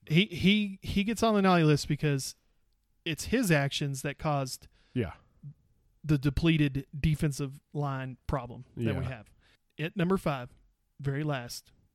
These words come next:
Speaker 1: believe it or not, John Dorsey.
Speaker 2: Yeah, it's, I mean, it makes sense.
Speaker 1: And it, and the reason why John Dorsey's on the naughty list is because, one, he hired Freddie Kitchens. Two,
Speaker 2: Haslam hired Freddie
Speaker 1: two,
Speaker 2: Kitchens.
Speaker 1: he wanted Vernon. That was another thing.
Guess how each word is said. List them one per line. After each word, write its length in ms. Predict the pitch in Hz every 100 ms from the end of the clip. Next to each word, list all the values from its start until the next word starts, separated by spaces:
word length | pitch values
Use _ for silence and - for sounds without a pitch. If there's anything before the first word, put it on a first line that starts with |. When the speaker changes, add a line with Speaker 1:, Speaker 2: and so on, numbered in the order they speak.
| _ _
Speaker 1:
believe 220 | 143 135
it 60 | 143
or 40 |
not, 240 | 139 120 113 _ _ _ _ -
John 240 | 135 123
Dorsey. 260 | 113 98 - _ _ _ _ _
Speaker 2:
Yeah, 200 | 160 147
it's, 200 | 117 - -
I 60 | 117
mean, 300 | 107 92 92
it 200 | 101 -
makes 200 | 131 107
sense. 340 | - - - _ _ _
Speaker 1:
And 120 | 147
it, 140 | 143 - 151
and 120 | 143
the 80 | 139
reason 280 | 165 180
why 100 | 170
John 240 | 160 165 160
Dorsey's 400 | 156 151 156 151
on 140 | 156
the 60 | 151
naughty 240 | 151 156
list 260 | 151 147 -
is 100 | 131
because, 400 | 139 143 135 156
one, 220 | 156 170 -
he 120 | 151
hired 360 | 139 147 143 143 _ _ _ -
Freddie 160 | 143
Kitchens. 380 | 160 - 120 - _ _ _ _ -
Two, 260 | - 254 147 _ -
Speaker 2:
Haslam 360 | 101 85 82
hired 160 | 92 92
Freddie 160 | 98 98
Speaker 1:
two, 100 | 254 160
Speaker 2:
Kitchens. 40 | 120
Speaker 1:
he 380 | 185 175 160 - _ - _ _ _ _ _ _ _ _
wanted 320 | 151 165 160
Vernon. 360 | 139 165 135 123 _ _ _ _ _ _
That 120 | 156
was 120 | 156 151
another 260 | 147 131
thing. 220 | 123 113